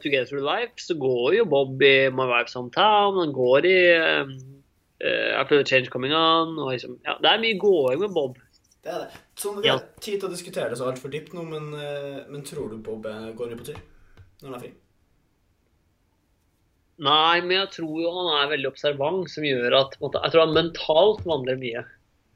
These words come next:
Speaker 2: Ok, men ikke sånn fysisk. Han går liksom ikke rundt den lokale leken, eller, eh, ute i naturen? Langs
Speaker 1: Nei,
Speaker 2: bunnen?
Speaker 1: jeg tror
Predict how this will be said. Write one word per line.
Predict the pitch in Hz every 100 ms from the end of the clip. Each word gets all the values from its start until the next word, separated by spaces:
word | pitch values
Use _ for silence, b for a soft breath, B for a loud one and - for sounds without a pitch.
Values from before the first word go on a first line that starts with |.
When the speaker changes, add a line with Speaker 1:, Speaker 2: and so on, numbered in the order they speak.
| _ 143
Speaker 2:
Ok, | 143
men | -
ikke | 156 143
sånn | 147 139
fysisk. | 123 - 147
Han |
går | - 135 147
liksom | 131
ikke | 131 120 107
rundt | 110 117
den | - 113
lokale | 113 95 92 95 95 101 104
leken, | 110 92 - 107 110 117 117 113 120
eller, | 117 107 104
eh, | 104 104 107 107 110 - - 127
ute | 123 113
i | 107 104 107 110
naturen? | 117 117 98 - _ _ _ _ _ _ _
Langs | 123 123 127 -
Speaker 1:
Nei, | 127
Speaker 2:
bunnen? | 120 -
Speaker 1:
jeg |
tror | 165